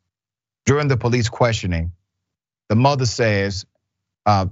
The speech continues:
she says she was investigated by C P S several times for what she describes as unfounded reasons, okay? The parents stopped taking their son to the Logan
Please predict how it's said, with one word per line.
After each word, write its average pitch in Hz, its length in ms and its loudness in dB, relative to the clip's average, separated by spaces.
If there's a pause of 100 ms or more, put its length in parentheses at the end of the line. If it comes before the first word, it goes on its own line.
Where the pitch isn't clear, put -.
(140)
she 143 200 2
says 120 280 0
she 135 120 -4
was 120 200 0
investigated 113 580 -2
by 98 100 -2
C 110 220 -2
P 113 180 0
S 98 120 0
several 107 280 -2
times 87 540 -2 (1400)
for 120 100 4
what 123 160 2
she 131 200 2
describes 113 480 -2
as 90 200 -6
unfounded 110 600 -2
reasons, 90 540 -2 (220)
okay? 92 280 2 (1300)
The 120 80 -4
parents 156 340 0
stopped 123 240 -4
taking 131 240 -4
their 117 140 -4
son 120 460 -2
to 120 200 0
the 107 220 0
Logan 123 600 -2